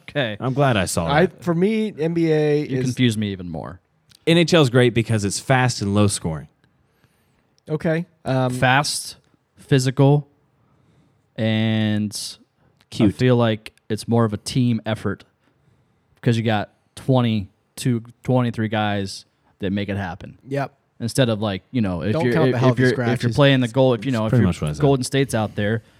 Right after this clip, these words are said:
Speaker 3: Yeah.
Speaker 1: you what? You play maybe seven guys the entire game.
Speaker 3: Right.
Speaker 1: You know
Speaker 3: That's
Speaker 1: what I mean?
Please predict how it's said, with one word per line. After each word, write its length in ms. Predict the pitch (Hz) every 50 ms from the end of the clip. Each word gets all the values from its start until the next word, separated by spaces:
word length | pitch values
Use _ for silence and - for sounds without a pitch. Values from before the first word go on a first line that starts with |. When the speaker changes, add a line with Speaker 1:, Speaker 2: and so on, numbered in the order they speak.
| _ - - -
Speaker 3:
Yeah. 300 | 240 220 214 208 196 175
Speaker 1:
you 140 | 127 139 135
what? 140 | 143 127 113
You 80 | 113
play 160 | - 131 127
maybe 220 | 120 127 123 110 104
seven 340 | - - - 110 113 113 113
guys 240 | 104 104 110 113 113
the 60 | 120
entire 280 | 117 113 117 113 117 117
game. 280 | 117 120 131 135 127 - -
Speaker 3:
Right. 220 | 156 147 131 117 107
Speaker 1:
You 60 | - _
know 80 | - 147 156
Speaker 3:
That's 80 | 143
Speaker 1:
what 100 | 147 147
I 40 | 147
mean? 300 | 151 160 160 160 160 151